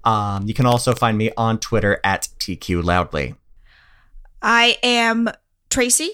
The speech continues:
Speaker 2: from The Broadswords. You can find me on Twitter at Tracy Soar, like dinosaur. Um, and you can also find The Broadswords pretty much everywhere at The Broadswords. We're on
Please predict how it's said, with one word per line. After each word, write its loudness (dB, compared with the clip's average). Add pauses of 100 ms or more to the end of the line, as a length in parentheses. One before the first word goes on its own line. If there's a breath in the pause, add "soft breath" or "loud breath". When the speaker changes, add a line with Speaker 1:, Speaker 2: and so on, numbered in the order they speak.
(400)
Speaker 2:
from -2
The -6
Broadswords. 0
You -4
can -4
find 0
me -2
on 0
Twitter 0
at -2 (180)
Tracy -4
Soar, -2 (160)
like -10
dinosaur. -6 (600 loud breath)
Um, 2 (480)
and 0
you -4
can -2
also 0
find 0
The -8
Broadswords 0
pretty -4
much -2
everywhere 0
at -2
The -14
Broadswords. -2
We're -4
on -8